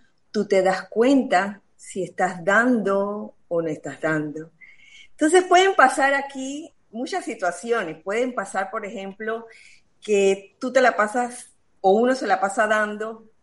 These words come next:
o uno piensa que está dando, ¿m? Porque, oye, todos los días, mira que yo me voy a repartir comida a estas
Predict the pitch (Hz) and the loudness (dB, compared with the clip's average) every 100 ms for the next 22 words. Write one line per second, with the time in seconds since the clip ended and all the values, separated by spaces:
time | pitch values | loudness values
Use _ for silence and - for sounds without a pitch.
0 | _ 180 202 220 226 262 262 262 285 208 | _ -4 -2 -2 -4 -4 -4 -4 -10 -8
1 | - 202 202 190 175 185 - _ - 240 | -4 -2 0 -2 -4 -10 -12 _ -14 -10
2 | 302 - _ _ _ _ _ _ _ - | -10 -14 _ _ _ _ _ _ _ 0
3 | 196 185 185 180 208 302 311 277 247 247 | 2 2 -2 -2 2 4 4 2 0 2
4 | 254 254 254 247 196 202 269 277 269 262 | 0 2 0 -2 -4 -6 -4 -2 -2 -2
5 | 262 262 254 247 269 277 262 254 240 240 | -2 -2 -4 -4 -4 -2 -4 -4 -6 -4
6 | 247 254 240 233 233 220 214 - 240 240 | -2 0 0 0 -2 -2 -2 -8 -8 -6
7 | 233 226 233 233 240 240 233 _ _ _ | -2 0 0 2 4 4 0 _ _ _
8 | - 202 240 | -6 -2 -2